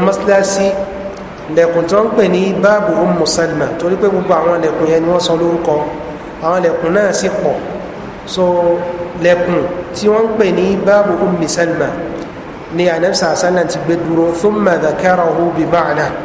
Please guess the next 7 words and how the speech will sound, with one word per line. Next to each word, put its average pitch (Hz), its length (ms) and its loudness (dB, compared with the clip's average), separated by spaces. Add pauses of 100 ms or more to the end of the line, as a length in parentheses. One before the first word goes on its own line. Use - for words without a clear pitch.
(580)
ó 165 40 2
wá 175 240 4
sọ 165 220 0 (600)
hadisi 160 540 -2
yòókù 165 300 0
gẹ́gẹ́ 156 300 0
bí 160 360 0